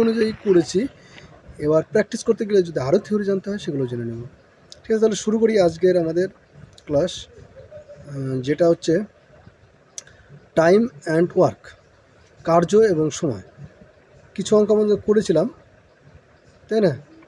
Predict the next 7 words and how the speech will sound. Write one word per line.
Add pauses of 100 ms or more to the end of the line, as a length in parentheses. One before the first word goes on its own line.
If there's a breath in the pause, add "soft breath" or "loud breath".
(600)
আগের
ক্লাসে, (680)
উম,
দেখে
নেবে, (680)
কিছুটা
অঙ্ক